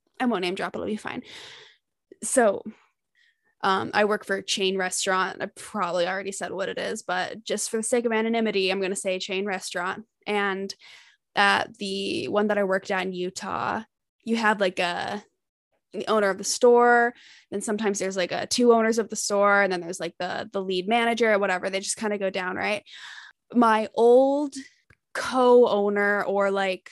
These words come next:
lead manager, basically they own the store together. One of them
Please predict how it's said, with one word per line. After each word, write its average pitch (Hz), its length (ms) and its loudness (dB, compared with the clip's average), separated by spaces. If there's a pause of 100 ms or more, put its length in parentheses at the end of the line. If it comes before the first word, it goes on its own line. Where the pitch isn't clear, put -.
(140)
lead 220 280 -2
manager, 202 480 0
basically 247 320 6
they 240 120 6
own 240 180 4
the 226 60 -4
store 214 220 -2
together. 185 520 -4 (420)
One 233 180 8
of 247 140 2
them 214 520 0